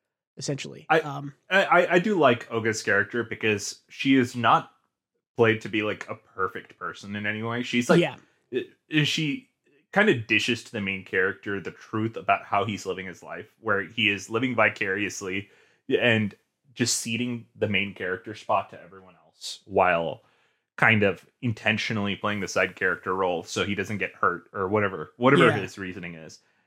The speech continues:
Speaker 2: Uh, but
Speaker 1: Yeah.
Speaker 2: he, she says it so incredibly harshly and in a mean way that it's just, uh, it, it, like, upon initial read, you're like, "Wow, that was uncalled for," even though it was true. And,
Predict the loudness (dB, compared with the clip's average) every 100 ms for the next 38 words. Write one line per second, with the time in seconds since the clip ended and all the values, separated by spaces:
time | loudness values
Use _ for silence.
0 | _ 4 8 8 8 8 6 4 0 4
1 | 4 2 -6 4 6 6 4 0 0 -2
2 | -2 -2 -2 -4 -6 -2 -2 -2 -2 -4
3 | -8 _ -6 -4 -2 -4 -6 -6 -4 -6
4 | -10 _ _ _ 2 4 4 0 -4 -2
5 | 0 0 0 -10 2 6 6 6 2 -4
6 | -10 _ _ 0 0 -2 -10 _ _ -2
7 | -2 0 2 2 2 -2 0 -2 -2 -6
8 | -4 -2 -2 2 2 2 0 -2 -2 -2
9 | -8 -8 -12 -8 -8 -8 -14 -20 -20 _
10 | _ _ 0 2 6 4 4 -2 -6 -6
11 | -8 _ _ _ _ _ 4 4